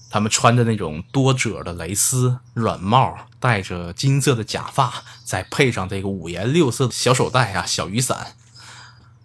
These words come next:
后来随着这个漫画产业的发展啊，这个萝莉文化和这个A C G啊，也就是游戏动漫，呃，或者说二次元结合起来，然后就风靡了日本，甚-，甚至是整个亚洲。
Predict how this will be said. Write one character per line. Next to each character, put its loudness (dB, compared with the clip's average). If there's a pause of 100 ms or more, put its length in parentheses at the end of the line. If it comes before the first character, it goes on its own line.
(200)
后 6
来 6
随 0
着 2
这 2
个 -2
漫 4
画 0
产 -6
业 -4
的 -8
发 -4
展 -4
啊， -12
这 -6
个 -8
萝 -4
莉 0
文 -4
化 0
和 -8
这 -4
个 -12
A 0
C 0
G -6
啊， -10 (100)
也 -4
就 -2
是 -4
游 -4
戏 0
动 -2
漫， 0 (600)
呃， -6
或 2
者 2
说 0
二 -8
次 2
元 -2
结 -2
合 -2
起 -4
来， -2 (540)
然 0
后 0
就 -6
风 2
靡 -2
了 -2
日 -2
本， -8 (300)
甚-， 0
甚 4
至 2
是 -2
整 -4
个 0
亚 -2
洲。 -6